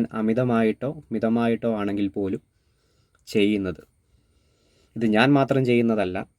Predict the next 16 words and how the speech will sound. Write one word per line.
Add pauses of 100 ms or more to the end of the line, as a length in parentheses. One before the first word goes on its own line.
(260)
ഇപ്പം
എൻ്റെ
സ്വകാര്യ
ജീവിതത്തിലാണേലും, (440)
ഇപ്പം (140)
ഈ (140)
ജീവിത, (340)
ഇപ്പം, (240)
ഇപ്പം, (680)
ഈ (160)
പബ്ലിക്കിൽ, (220)
പബ്ലിക്
ആയിട്ടുള്ള
എൻ്റെ
ജീവിതത്തിലാണെങ്കിലും, (1900)
ആ,